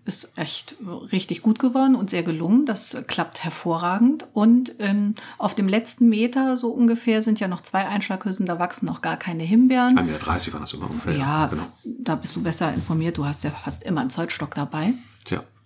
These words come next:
Speaker 1: Wer hat, der hat. Und, ähm, auf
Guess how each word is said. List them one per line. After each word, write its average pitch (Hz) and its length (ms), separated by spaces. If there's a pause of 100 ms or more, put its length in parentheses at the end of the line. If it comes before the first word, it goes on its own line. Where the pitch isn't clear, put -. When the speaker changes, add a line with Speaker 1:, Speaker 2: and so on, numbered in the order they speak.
(680)
Speaker 1:
Wer 180 200
hat, 165 160
der 226 180
hat. 240 220 (600)
Und, 240 640
ähm, 208 540 (140)
auf 202 280